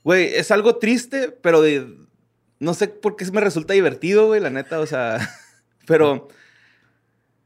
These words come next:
pues hubo una, un, este, un enfrentamiento, güey, en Texcaltitlán y, eh,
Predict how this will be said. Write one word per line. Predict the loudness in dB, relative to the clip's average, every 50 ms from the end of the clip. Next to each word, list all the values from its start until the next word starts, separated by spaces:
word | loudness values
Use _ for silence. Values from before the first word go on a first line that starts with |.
| _ _ _ _ _ _ _ _ -2
pues | -2 2 2
hubo | 4 4 4
una, | 2 2 0 0
un, | 0 0 2 0
este, | 0 -2 0 -2 -2 0 0 0
un | -2 -4
enfrentamiento, | -2 -2 -2 -2 -2 -2 -2 -2 -2 -2 -2 -4 -6 -6
güey, | -6 -8 -10 -12 -16 _ _ _
en | -14 -12 -12 -10
Texcaltitlán | -12 -14 -14 -14 _ -14 -12 -12 -16 -8 -4 -4 -4 -4 -6 -12 _ _ _ _ _ _ _ _ _ _ _
y, | -16 -12 -10 -10 -10
eh, | -8 -8 -10 -10 -10 -10 -12 -14 -14